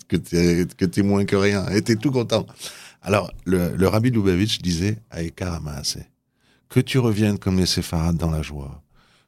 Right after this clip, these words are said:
que tu reviennes comme de nombreux Ashkénazes en, en te mortifiant, là, c'est pas le plus important. L'important, c'est qu'est-ce que tu veux faire. Euh, à Ekar Amaaseh, c'est, c'est le rabbi qui disait ça. Et je voudrais, sous votre contrôle, préciser, parce que, euh, vous, vous nous avez tendu la perche, en fait.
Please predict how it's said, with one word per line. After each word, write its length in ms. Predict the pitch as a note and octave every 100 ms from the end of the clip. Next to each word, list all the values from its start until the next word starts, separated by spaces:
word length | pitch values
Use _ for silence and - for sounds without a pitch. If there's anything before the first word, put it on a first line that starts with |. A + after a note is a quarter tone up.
| -
que 120 | G#2+
tu 200 | A2 A2+
reviennes 560 | G#2+ G2+ G2 G2 F#2+ G2
comme 240 | - F2
de 100 | E2+
nombreux 520 | F2 E2+ D#2 E2+ D#2
Ashkénazes 720 | D#2 - D#2 D#2+ E2 E2+ D#2
en, 120 | D#2+ D2+
en 280 | D#2 -
te 100 | -
mortifiant, 880 | D#2 D#2+ - - D#2 - D#2 D2+ C#2+
là, 140 | D2 _ _ _ _
c'est 240 | - -
pas 140 | - F2+
le 100 | E2
plus 220 | - D2+
important. 400 | C#2+ D2 - -
L'important, 300 | D#2+ D#2+ F2
c'est 140 | G2 -
qu'est-ce 240 | - D#2
que 80 | -
tu 160 | - D2+
veux 100 | C#2
faire. 300 | - - _ _ _ _ _ _ -
Euh, 60 | - -
à 160 | E2+
Ekar 380 | F2+ - F#2+ F2+
Amaaseh, 320 | D2+ D2+ C2+
c'est, 160 | - E2
c'est 160 | -
le 60 | D#2+
rabbi 240 | D#2+ D#2
qui 120 | - C#2
disait 220 | C#2 C#2+
ça. 240 | - C3 - - - - -
Et 100 | F2+
je 60 |
voudrais, 380 | G2 A2 A2 F2+
sous 200 | - - B2
votre 180 | A#2+ -
contrôle, 420 | F#2+ D#2 G2 F2
préciser, 480 | - F#2+ - E2+ F#2+
parce 220 | E2+ -
que, 220 | E2+ D2+ _ _ - _ -
euh, 380 | E2+ D#2+ D2+ C#2+
vous, 300 | B1 E2 E2+
vous 160 | C#2 F#2
nous 220 | F2+ D#2+
avez 180 | E2 E2
tendu 240 | E2+ D#2+
la 140 | D#2+ E2+
perche, 320 | A#2 F#2+ E2+
en 60 |
fait. 220 | D2 D2